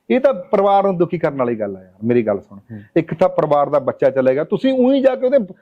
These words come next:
Speaker 1: ਲੈ ਕੇ
Speaker 2: ਹੂੰ।
Speaker 1: ਗੋ-, ਰਾਫਲ ਨਾਲ ਤਾਂ ਮੈਂ ਤੁਹਾਨੂੰ ਦੱਸਦਾ ਵੀ ਸਿੱਧੂ ਦਾ ਬਾਪੂ ਰਾਫਲ ਨਾਲ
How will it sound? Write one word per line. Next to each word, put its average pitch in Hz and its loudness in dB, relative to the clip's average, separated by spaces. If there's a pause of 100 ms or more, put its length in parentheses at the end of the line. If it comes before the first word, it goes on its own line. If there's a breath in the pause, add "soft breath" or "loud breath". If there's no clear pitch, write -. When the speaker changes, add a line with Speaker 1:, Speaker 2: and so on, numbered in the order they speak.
(200 soft breath)
Speaker 1:
ਲੈ 170 4
ਕੇ 220 -2 (120)
Speaker 2:
ਹੂੰ। 113 -14
Speaker 1:
ਗੋ-, 165 0 (280)
ਰਾਫਲ 156 2
ਨਾਲ 190 0
ਤਾਂ 185 0
ਮੈਂ 170 -4
ਤੁਹਾਨੂੰ 165 -8
ਦੱਸਦਾ 147 0
ਵੀ 156 -6
ਸਿੱਧੂ 147 -2
ਦਾ 185 4
ਬਾਪੂ 156 -2 (280 soft breath)
ਰਾਫਲ 135 0
ਨਾਲ 147 0